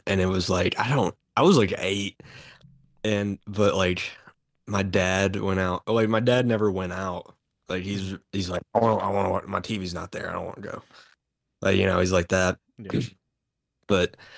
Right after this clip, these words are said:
Speaker 1: he went out, like, one time to, like, the country club or, like, <laughs> to the Elks Lodge or something.
Speaker 2: <laughs>
Speaker 1: You know, like, old man shit, and just, like, got hammered.
Speaker 2: Yeah.
Speaker 1: And then drove home with, like, my brother-in-law.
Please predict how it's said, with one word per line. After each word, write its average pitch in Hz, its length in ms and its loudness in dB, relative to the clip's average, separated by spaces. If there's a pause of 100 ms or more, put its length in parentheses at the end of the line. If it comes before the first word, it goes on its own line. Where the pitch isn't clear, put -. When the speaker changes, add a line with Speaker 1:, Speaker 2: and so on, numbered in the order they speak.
(360)
Speaker 1:
he 127 120 6
went 131 140 8
out, 127 120 4
like, 107 160 0
one 104 260 0
time 98 360 -6
to, 104 100 -10
like, 92 260 -4
the 95 140 -6
country 98 420 0
club 90 400 -2
or, 95 120 2
like, 90 180 0
<laughs> - 160 -16
to - 80 4
the 127 220 4
Elks 127 340 0
Lodge 120 580 -4
or 120 80 -6
something. - 640 -12 (140)
Speaker 2:
<laughs> 151 280 -12 (640)
Speaker 1:
You 175 60 4
know, 156 220 6
like, 139 180 0
old 127 320 -2
man 135 300 -4
shit, 139 340 -6
and 131 80 -16
just, 117 220 -10
like, 113 340 -4 (300)
got 117 220 0
hammered. 110 760 0 (140)
Speaker 2:
Yeah. 98 360 -10 (600)
Speaker 1:
And 127 220 6
then 123 160 6
drove 113 500 4
home 110 500 2 (160)
with, 117 240 -4 (100)
like, 139 140 0
my 131 200 2
brother-in-law. 120 840 -2